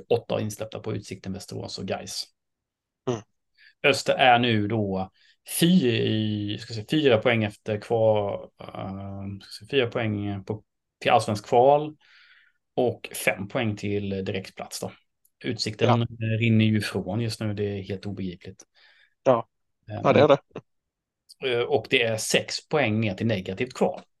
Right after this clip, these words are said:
Speaker 1: Eh, som man också kanske vill notera då <laughs> i, i det här läget. För som du är inne på, håller man, eh, den här snittet av poäng så är det snarare neråt man ska titta, inte uppåt.
Speaker 2: Ja.
Speaker 1: Så vad tror vi om hösten då?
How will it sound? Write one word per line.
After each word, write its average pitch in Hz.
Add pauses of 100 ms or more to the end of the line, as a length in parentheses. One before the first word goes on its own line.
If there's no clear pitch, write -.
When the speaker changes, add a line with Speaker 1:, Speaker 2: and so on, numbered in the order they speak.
(460)
Speaker 1:
Eh, 120 (120)
som 113
man 110
också 107
kanske 107 (220)
vill 113
notera 107
då 98 (140)
<laughs> -
i, 117 (100)
i 120
det 110
här 104
läget. 95 (1700)
För 117
som 117
du 117
är 120
inne 120
på, 110
håller 120
man, 113
eh, 110
den 107
här 110
snittet -
av 101
poäng 117
så 113
är 110
det 113
snarare 104
neråt 95
man 104
ska -
titta, 104
inte 104
uppåt. - (760)
Speaker 2:
Ja. 113 (920)
Speaker 1:
Så -
vad 190
tror 190
vi 139
om 160
hösten 143
då? 90